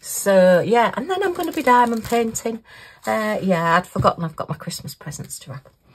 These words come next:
Um, we've got family coming this week, so we need to get them sort of handed out, ready for Christmas Day, 'cause you never know with traffic and hubby being poorly and things. At least if people have got the presents, then, uh, they can open them on Christmas Day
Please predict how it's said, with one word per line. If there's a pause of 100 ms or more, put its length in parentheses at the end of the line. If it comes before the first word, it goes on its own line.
(240)
Um,
we've
got
family
coming
this
week,
so
we
need
to
get
them (300)
sort
of
handed
out,
ready
for
Christmas
Day, (280)
'cause
you
never
know
with
traffic
and
hubby
being
poorly
and
things. (320)
At
least
if
people
have
got
the
presents,
then,
uh, (460)
they
can
open
them
on (120)
Christmas
Day